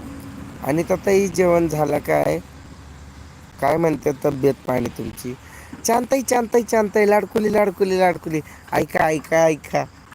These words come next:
ब्रेकिंग न्यूज, गुड न्यूज, एक गुड न्यूज आहे. तर सांगू काय? अनिता ताई, सांगू काय? एक गुड न्यूज आहे. जेवण झालं काय अनिता ताई?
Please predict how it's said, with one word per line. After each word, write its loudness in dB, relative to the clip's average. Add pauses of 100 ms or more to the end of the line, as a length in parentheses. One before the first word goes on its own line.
(380)
ब्रेकिंग 0
न्यूज, 2
गुड 0
न्यूज, 2
एक -2
गुड 2
न्यूज 0
आहे. 0 (1900)
तर 4
सांगू 0
काय? -2 (760)
अनिता 0
ताई, -2
सांगू 0
काय? 0
एक 0
गुड -2
न्यूज 2
आहे. 0 (3000)
जेवण 2
झालं 2
काय 2
अनिता 0
ताई? -4